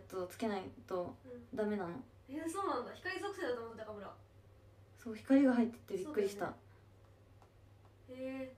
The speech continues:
Speaker 2: ー、ごめんなさい。適当にやってます。なんか色、
Speaker 1: あ。
Speaker 2: あの、緑っぽい色の竜には緑とかつけてました。
Speaker 1: <laughs> え、かわいい。かわいい。それか、それかわいいけど。
Speaker 2: でも中村舞にはちゃんと水色つけてます。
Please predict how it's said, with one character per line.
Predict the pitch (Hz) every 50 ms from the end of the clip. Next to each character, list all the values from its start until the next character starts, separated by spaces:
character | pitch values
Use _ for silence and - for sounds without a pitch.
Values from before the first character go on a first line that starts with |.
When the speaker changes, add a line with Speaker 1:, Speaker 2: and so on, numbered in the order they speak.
| -
Speaker 2:
ー、 | 240
ご | 254
め | 254 294 285
ん |
な | 294 294
さ | 302 302 269 - - - - - - - -
い。 |
適 | 330 330 330
当 | 320 320
に | 320 311
や |
っ | 302
て | 302
ま | 285 294 294 302 294 - - - - - - - -
す。 | -
な | 330 339
ん |
か | 330 - - -
色、 | 277 294 339 392 370
Speaker 1:
あ。 | - - - - - 262 - - - - - - -
Speaker 2:
あ | 277 269
の、 | 262
緑 | 262 302 302 381 381 370 349
っ | - -
ぽ | 392 381
い | 330 269
色 | 262 277
の | 277 277 277
竜 | 285 302 294
に | 254 240
は | 233 226
緑 | 247 262 269 - 240 -
と | -
か | -
つ | - -
け | 247
て | - -
ま | 359
し |
た。 | 339 427 392 415 427 415 - - - 339 339
Speaker 1:
<laughs> | 330
え、 | -
か | - 370
わ | 349 392 440
い | 403 381 427 392 370 311
い。 | 311 285 - - - - - - -
か | - 349
わ | 339 359 370
い | 349 349 330
い。 | 330
そ | 359 339
れ | 349
か、 | 349 349 349 - -
そ | - 370
れ | 349 339
か | - 320
わ | 311 320 320
い | 311 269
い | -
け | - -
ど。 | 320
Speaker 2:
で | 302
も | 302
中 | 330 - 415
村 | 415 427 427 415
舞 | 403 427 415
に | 359
は | 285 262
ち | - -
ゃ |
ん | -
と | 294
水 | 254 262 262 277
色 | 277 277 -
つ | -
け | 269 220
て | 208
ま | 202 -
す。 | -